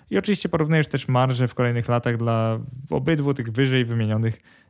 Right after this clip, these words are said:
emisji, więc tak naprawdę tu nie ma wielkiej filozofii, dla co i tak naprawdę porównujesz warunki, odejmujesz karę i mniej więcej wychodzi ci, czy one, czy ta podmiana jest opłacalna, czy nie.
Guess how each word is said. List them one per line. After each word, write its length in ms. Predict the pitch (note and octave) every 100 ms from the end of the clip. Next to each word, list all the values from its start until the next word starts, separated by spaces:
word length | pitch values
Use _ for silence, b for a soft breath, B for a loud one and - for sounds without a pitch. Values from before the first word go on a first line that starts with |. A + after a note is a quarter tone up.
| _
emisji, 580 | - D3 E3+ D#3+ - A#2+
więc 200 | A#2 A2+
tak 140 | C#3
naprawdę 380 | C#3+ D3+ D#3 D#3
tu 140 | D3+ D#3+
nie 180 | D#3+
ma 100 | D#3+
wielkiej 320 | D3+ D3+ C#3+ C#3
filozofii, 520 | C#3+ C3 B2 B2+ C#3
dla 200 | B2+ A#2
co 200 | - B2
i 120 | B2+
tak 160 | A#2+ A#2
naprawdę 380 | A#2 A#2+ A#2
porównujesz 540 | A#2 A#2+ A2+ B2 B2 G#2+
warunki, 540 | A2+ B2+ C#3 D3 D3 C#3+ B B -
odejmujesz 540 | G3+ F#3+ D#3+ C#3 B2
karę 500 | - A#2+ A#2+ B2 A#2+ -
i 280 | D3+ D3+ -
mniej 360 | D#3 D#3 D#3+
więcej 400 | D3+ F3 E3+ D#3
wychodzi 380 | C3+ C3 C3 B2
ci, 120 | A#2
czy 140 | B2 A#2+
one, 300 | A#2 A#2 A#2
czy 160 | -
ta 100 | A#2+
podmiana 400 | A2+ A2+ A2+ A2+
jest 140 | A2+ A#2
opłacalna, 500 | - A#2 A#2 A2+ A2
czy 160 | -
nie. 220 | C3 A2